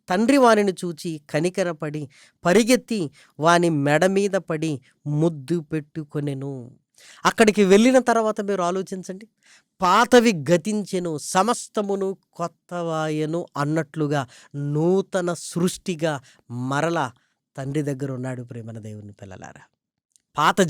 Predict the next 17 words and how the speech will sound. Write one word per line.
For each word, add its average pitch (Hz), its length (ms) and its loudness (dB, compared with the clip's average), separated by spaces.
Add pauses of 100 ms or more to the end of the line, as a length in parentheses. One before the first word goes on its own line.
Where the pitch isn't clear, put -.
జీవితం 180 360 -2 (180)
పాతి 151 360 -4
పెట్టబడింది, 139 500 -8 (160)
గతించిపోయింది. 147 1000 -6 (840)
మరలా 185 340 6 (800)
నూతనత్వం 208 880 2
తన 156 120 -4 (120)
హృదయములోనికి 147 800 -6
వచ్చింది, 131 400 -10 (220)
నూతన 147 440 -8 (120)
సృష్టిగా 131 520 -12 (400)
తండ్రితో 131 440 -10 (120)
ఉన్నాడు. 123 380 -12 (960)
వెంటనే 170 380 -2 (100)
తండ్రి 139 260 -10 (460)
విందు 180 300 -2 (100)
చేయించాడు 127 600 -10